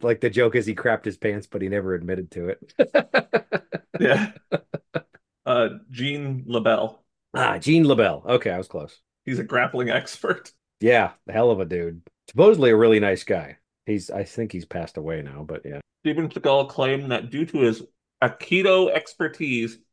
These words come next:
Speaker 2: he was immune to being choked unconscious.
Speaker 1: Apparently, he
Speaker 2: So
Speaker 1: is a legitimate Aikido master.
Speaker 2: Yeah, but there's a reason why everyone has proven that mixed martial arts is better than one martial arts.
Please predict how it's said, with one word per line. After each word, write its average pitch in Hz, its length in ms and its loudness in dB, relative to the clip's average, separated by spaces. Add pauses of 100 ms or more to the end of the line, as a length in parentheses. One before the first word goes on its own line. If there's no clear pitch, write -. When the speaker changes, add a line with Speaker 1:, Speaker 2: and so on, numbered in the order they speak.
Speaker 2:
he 139 60 -2
was 135 140 0
immune 135 420 0
to - 80 -4
being 131 320 -4
choked 131 540 -4
unconscious. 123 720 -4 (340)
Speaker 1:
Apparently, 320 460 0
he - 60 4
Speaker 2:
So 233 100 2 (140)
Speaker 1:
is 233 160 -2
a 226 120 4
legitimate 202 560 -2
Aikido 151 720 2 (360)
master. 165 560 -8 (280)
Speaker 2:
Yeah, 139 260 2
but - 160 -10 (400)
there's 151 180 -2
a 160 60 0
reason 151 460 -2
why 123 500 2 (160)
everyone 123 400 -2
has 123 140 -8
proven 117 420 -2
that 113 160 -4
mixed 123 260 -8
martial 123 340 -2
arts 117 240 0
is 117 100 -10
better 120 400 -2
than 117 220 -6
one 117 240 -2
martial 120 320 -2
arts. - 360 -4